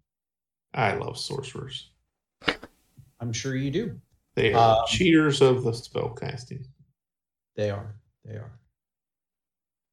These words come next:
Speaker 2: You feel like the chest is trying to suck you in.
Speaker 1: Hey, hey, hey. First date now.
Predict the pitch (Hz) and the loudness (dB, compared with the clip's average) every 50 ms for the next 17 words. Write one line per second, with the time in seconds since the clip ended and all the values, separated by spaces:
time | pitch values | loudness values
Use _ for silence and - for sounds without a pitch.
0 | _ _ _ _ 131 127 113 127 151 165 175 185 185 180 - - - - 165 170 | _ _ _ _ -6 -2 0 2 4 4 4 4 2 2 0 -2 -4 -2 2 6
1 | 170 170 170 160 147 143 139 127 131 - - - - - 147 143 139 - - - | 6 8 8 8 8 8 8 6 6 2 -2 -2 0 2 4 4 4 4 0 0
2 | 139 127 120 110 107 104 - - - 143 131 131 131 127 117 113 120 - 110 104 | 0 0 2 2 0 -2 -2 -2 0 2 2 4 2 0 0 -2 -4 -8 -8 -10
3 | - - _ _ _ - - 143 - - - - 117 120 123 120 120 117 120 120 | -10 -14 _ _ _ 2 2 2 2 0 -10 -8 -6 -6 -4 -4 -6 -6 -6 -6
4 | 107 98 87 85 90 87 - _ _ _ _ _ _ _ _ _ _ _ _ _ | -6 -6 -8 -10 -14 -18 -20 _ _ _ _ _ _ _ _ _ _ _ _ _
5 | _ _ _ _ _ _ _ _ _ _ _ _ _ _ _ _ _ _ - - | _ _ _ _ _ _ _ _ _ _ _ _ _ _ _ _ _ _ 4 6
6 | 175 156 131 131 131 135 135 135 131 135 139 131 123 113 117 - _ _ - - | 8 8 8 8 8 8 8 8 8 8 8 6 6 4 0 -4 _ _ -18 -18
7 | - - _ _ _ _ _ _ _ _ _ _ _ _ _ _ _ _ _ _ | -18 -18 _ _ _ _ _ _ _ _ _ _ _ _ _ _ _ _ _ _
8 | - - 120 113 - - - 127 131 127 117 - - 117 107 104 104 - - | -4 -2 -2 -2 -2 2 4 6 6 6 4 2 -2 -4 -2 -2 -4 -6 -8